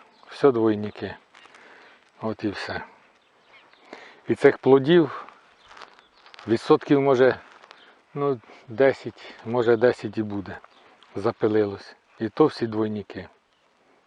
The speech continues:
Де, де поодиноко, що одинокий плодик, який визріє, гарний буде. Ці, що, е, такі двойнички, вони або будуть розвиватися разом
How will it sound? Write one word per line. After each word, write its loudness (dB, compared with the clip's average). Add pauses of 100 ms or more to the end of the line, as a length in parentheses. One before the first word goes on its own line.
(160)
Де, 2
де 0
поодиноко, -2
що -8 (520)
одинокий 2
плодик, 4
який 2
визріє, 2
гарний 0
буде. -6 (1040)
Ці, 0
що, 4 (400)
е, 2
такі -2
двойнички, 0 (760)
вони 2
або 4
будуть 4
розвиватися 4
разом 0